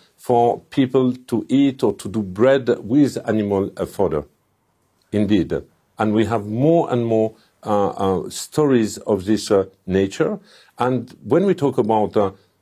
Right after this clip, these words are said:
uh, food and, uh, acute, uh, food insecurity, even in the south, uh, where we have access for humanitarian assistance, uh, uh, it is not uncommon that people have to skip, uh, uh, their meal, uh,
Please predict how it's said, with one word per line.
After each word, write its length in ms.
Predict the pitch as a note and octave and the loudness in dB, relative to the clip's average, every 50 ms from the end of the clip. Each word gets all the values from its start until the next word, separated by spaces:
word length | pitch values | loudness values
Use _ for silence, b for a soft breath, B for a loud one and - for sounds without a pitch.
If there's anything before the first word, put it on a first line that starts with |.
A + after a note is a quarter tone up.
| _ _ | _ _
uh, 180 | F2 F#2 E2 - - | -4 -4 -4 -4 -8
food 600 | - - - - - C3+ C3 B2+ B2 G#2+ A2 - - | -12 -20 -18 -4 0 2 2 2 2 2 -2 -4 -2
and, 300 | - G#2 G2+ G2+ F#2+ F2+ | -4 -4 -2 -2 0 2
uh, 180 | G2 G2 F#2+ - | 2 4 4 2
acute, 480 | - G2 - - - - F3+ E3 - - | -2 -6 -8 -4 0 2 2 2 4 4
uh, 200 | B2+ G#2+ F#2 - | 2 2 2 0
food 380 | - - F#2+ - - A#2+ G2+ | -2 -6 -10 -4 -2 -2 0
insecurity, 800 | G2+ G2+ F#2+ - F#2+ E2 - D3+ D#3 C#3+ - - F2 F#2 G#2 G#2+ b b b b b | 0 -2 -4 -4 -10 -2 0 0 0 0 0 -4 -6 -6 -6 -8 b b b b b
even 260 | - D3+ D#3 D#3 C#3+ | 0 0 2 2 2
in 120 | B2+ A#2 G#2 | 2 0 2
the 100 | F#2+ A2 | 0 -2
south, 560 | G#2 - - - - - - G#2+ G2 - - | -2 -2 -6 -6 -6 -6 -6 -8 -8 -4 -2
uh, 100 | A2 F#2+ F#2 B B B _ | -2 -2 -2 B B B _
where 320 | - A2 A#2 A#2 A2+ G#2+ F#2 | -4 -2 0 0 2 0 -2
we 240 | - G2+ G2+ G#2 | -2 -2 -2 -2
have 300 | G2+ F#2 A2 E3 G#3+ G3 | -2 -2 -2 0 0 2
access 440 | F3 B2+ - - - A#2+ F#2+ F2 - | 0 -2 -2 -2 -2 0 0 0 -2
for 380 | - - - A2 G2 F#2+ F#2 - | -10 -4 0 0 2 2 0 -2
humanitarian 520 | - A2+ G#2+ A2 G#2 G2+ F#2+ G2+ G2 F#2+ - | -2 0 0 0 0 0 -2 -2 -4 -4 -4
assistance, 680 | - - - - E3 E3 - - F2 D#2+ G2 G2+ - | -8 -6 -2 0 0 0 0 -4 -4 -4 -4 -4 -2
uh, 140 | - C3 C3 C3 b b b b b _ | -2 -2 -2 -4 b b b b b _
uh, 220 | - A2 G#2+ G#2+ - | -2 -2 0 0 0
it 200 | - A2+ G#2 - | -2 -4 -2 0
is 220 | B2 A2+ G2+ F#2 - | -2 -2 -2 -2 0
not 220 | A#2+ B2 A#2 - - - | -2 -2 -2 -2 -6 -4
uncommon 800 | - A2 G#2 - - - - - D3 D3+ C#3 G2 F2+ A2+ B2+ - _ _ _ | -2 -2 -2 -4 -10 -16 -6 -2 -2 0 0 0 -2 -4 -6 -12 _ _ _
that 200 | - A2 G#2 - | -4 -4 -4 -4
people 320 | - - B2+ B2 B2 A2+ | -4 -2 0 0 0 -2
have 220 | F2 F#2+ G2+ F#2+ - | 0 -2 -4 -4 -6
to 100 | - G2 | -12 -14
skip, 420 | - - - - G2+ F#2+ F#2+ - | -14 -12 -4 -2 -2 -2 0 0
uh, 100 | A2 A2 G#2+ b b b b b _ | 0 0 -2 b b b b b _
uh, 220 | - F#2 F#2 F2+ - | 0 2 2 2 0
their 220 | - F2+ G#2 G2 F#2+ | -2 0 0 2 2
meal, 440 | G2+ F#2+ G#2 G#2+ A2+ A2+ A#2+ A#2+ A#2 - _ _ _ _ | 2 0 0 2 2 2 0 -2 -4 -8 _ _ _ _
uh, 300 | G2+ F#2+ F#2 F#2 F#2 E2+ | -4 -2 -2 0 -2 -2